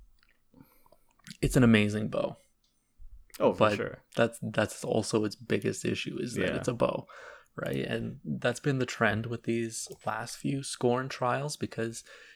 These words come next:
Speaker 1: they keep giving, <coughs> because they keep giving different equipments that are not used by prominent D P S units or prominent units of that category.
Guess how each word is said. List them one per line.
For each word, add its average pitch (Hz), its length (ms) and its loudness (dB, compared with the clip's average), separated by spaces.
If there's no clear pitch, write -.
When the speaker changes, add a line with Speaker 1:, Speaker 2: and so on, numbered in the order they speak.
Speaker 1:
they 139 80 -2
keep 147 240 -4
giving, 139 500 2
<coughs> - 60 12
because 123 260 4
they 131 80 10
keep 139 260 0
giving 107 680 2
different 107 640 0
equipments 127 600 2
that 104 200 2
are - 320 2
not 110 380 0
used 107 680 0
by - 140 2
prominent - 640 -4
D - 140 -2
P - 160 -2
S - 220 -2
units - 440 -10
or 110 140 0
prominent 104 520 0
units 107 460 -2
of 107 120 -2
that - 200 -2
category. - 600 -6